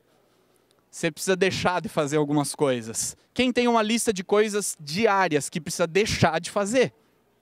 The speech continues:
Esse é o conceito de foco. Foco não é saber somente o que precisa ser feito. Foco é saber o quê? O que você tem que deixar de fazer pra ter o tempo disponível pra se enfocar nas coisas mais estratégicas do negócio e poder focar no vinte oitenta.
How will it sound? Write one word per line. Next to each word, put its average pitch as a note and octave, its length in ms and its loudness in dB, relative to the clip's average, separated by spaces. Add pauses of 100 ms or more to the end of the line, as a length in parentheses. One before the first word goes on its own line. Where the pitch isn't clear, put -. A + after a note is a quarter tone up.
(1080)
Esse G3+ 220 2
é - 20 6
o G#3+ 40 4
conceito G#3 420 0
de E3+ 80 -6
foco. E3+ 400 0
Foco G3+ 300 0
não G3+ 100 2
é G#3+ 100 2
saber F#3+ 400 4
somente F#3+ 380 0
o - 20 -16
que - 80 0
precisa F3 220 -2
ser F3 160 -2
feito. D3+ 340 0 (200)
Foco G#3 320 0
é G3+ 40 0
saber F#3 280 0
o F3+ 60 2
quê? D#3 200 -2 (180)
O - 80 -10
que C#3+ 120 -8
você F#3+ 260 0 (380)
tem F#3 100 -4
que F#3+ 80 -12
deixar F#3 480 -2
de D#3 100 -8
fazer B2+ 400 -6 (240)
pra D#3+ 140 -4
ter G#3 140 2
o G#3+ 80 6
tempo F#3+ 280 0
disponível F3 600 -2
pra F3+ 120 -12
se F3+ 140 -10
enfocar F3 380 -2
nas D#3+ 140 -4
coisas D3+ 280 0
mais D3+ 240 -2
estratégicas C#3+ 800 -2 (320)
do D3 80 0
negócio D#3 540 2 (200)
e G3 80 -8
poder G#3 260 0
focar G3+ 280 -2
no G3+ 80 -2
vinte F#3+ 260 -2
oitenta. C#3 600 -4